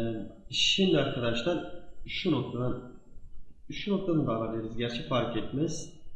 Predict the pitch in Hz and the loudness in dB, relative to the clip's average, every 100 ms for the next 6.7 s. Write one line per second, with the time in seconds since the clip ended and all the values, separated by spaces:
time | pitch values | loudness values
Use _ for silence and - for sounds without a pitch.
0 | - - - 139 120 117 120 117 123 123 | -10 -6 -2 0 0 0 0 0 2 2
1 | - 160 131 120 107 120 147 - - 123 | 0 0 0 2 0 0 -2 -4 -6 -2
2 | 117 110 107 107 107 - 175 - - - | 0 0 0 -2 -6 -4 -4 -4 -10 -14
3 | - - - - - - - - - - | -16 -16 -8 -6 -6 -12 -14 -12 -12 -10
4 | - - - - - - - - - - | -12 -10 -10 -12 -14 -14 -12 -10 -10 -12
5 | - - 160 170 147 135 - - 113 151 | -14 -4 2 6 6 4 2 -2 2 6
6 | 156 147 139 - 113 123 151 | 6 4 0 0 0 2 2